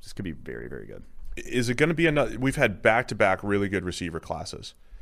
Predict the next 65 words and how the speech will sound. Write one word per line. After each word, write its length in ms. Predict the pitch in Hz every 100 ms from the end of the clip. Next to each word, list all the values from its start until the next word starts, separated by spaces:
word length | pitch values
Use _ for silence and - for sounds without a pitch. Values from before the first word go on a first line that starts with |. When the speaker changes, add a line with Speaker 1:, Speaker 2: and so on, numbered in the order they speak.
| - -
Speaker 2:
Now, 200 | - 101
we're 140 | 104 113
just 260 | 107 143 -
a 60 |
few 300 | 110 143 143
years 360 | 147 131 120 113
removed 580 | 104 101 107 92 87 -
from 320 | - 90 85
the 80 | 101
year 140 | 117
Calvin 420 | 117 - 104 101 98
Ridley 300 | 101 101 107
came 260 | 104 101
out 280 | 98 98 95
and 100 | 90
Michael 260 | 92 98 98
Gallup. 480 | 95 95 95 95
I 40 | 92
remember 280 | 95 101 95
Speaker 1:
D 40 |
J 40 |
Speaker 2:
we, 60 | 101
Speaker 1:
Moore. 80 | 90 - - - - -
Speaker 2:
uh, 120 | 87
D 140 | 92 110
J 160 | 107
Moore, 200 | 98 98
but 120 | 95 107
we 100 | 135
were 80 |
putting 160 | 127 123
the 60 | 104
rankings 380 | 98 110 110 -
together, 280 | 104 90
and 80 | 90
we 60 | 92
were 60 | 87
like, 220 | 85 -
"Everybody 420 | 156 170 147 139
feels 280 | 120 131 117
like 180 | 113 -
the 80 | -
third 360 | - 92 85
or 40 | 85
fourth 300 | - 120 -
best 220 | 98 -
receiver 400 | 87 - 95 85
in 80 | 85
the 60 | 80
class." 300 | 87 85 -
Nobody 200 | 123 120
felt 200 | 107 85
like 120 | 90
a 60 | 90
one, 240 | 92 90
even 160 | 175 175
though 120 | 156
those 440 | - - 123 131
guys 200 | 117 101
all 160 | 98 95
ended 180 | 92 92
up 180 | 92 -
being 360 | 98 90 80 -
productive. 540 | - 98 95 - 80
Speaker 1:
Yeah. 100 | 76